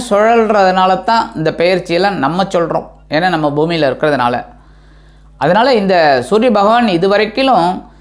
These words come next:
தனுசு ராசியில இருக்கார். இருந்து ஓரளவுக்கு நமக்கு அனுகூலமான பலன்களை சில ராசிகளுக்கு கொடுத்தார்,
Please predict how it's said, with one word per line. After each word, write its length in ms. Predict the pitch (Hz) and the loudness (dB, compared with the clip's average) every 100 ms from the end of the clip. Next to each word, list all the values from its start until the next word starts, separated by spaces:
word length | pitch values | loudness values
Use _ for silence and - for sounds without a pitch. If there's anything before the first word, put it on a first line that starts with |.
| - - - | -20 -18 -6
தனுசு 300 | 139 208 240 | -2 0 0
ராசியில 480 | 247 233 202 190 156 | 2 2 0 0 2
இருக்கார். 440 | 143 151 170 - - - - - - - - - | 0 0 -2 -4 -10 -20 -20 -20 -20 -20 -20 -6
இருந்து 800 | 160 214 208 139 123 185 320 - - - | -2 0 2 2 2 0 -2 -8 -20 -8
ஓரளவுக்கு 480 | 190 233 233 254 269 | -2 2 4 2 2
நமக்கு 300 | 262 226 247 | 0 0 2
அனுகூலமான 680 | 226 214 220 214 226 254 240 | 2 2 2 2 2 2 2
பலன்களை 400 | 214 214 226 240 | 0 0 0 0
சில 220 | 220 196 | 2 2
ராசிகளுக்கு 560 | 190 202 220 208 185 - | 2 2 2 0 0 -4
கொடுத்தார், 540 | 185 185 240 - | -4 0 0 -2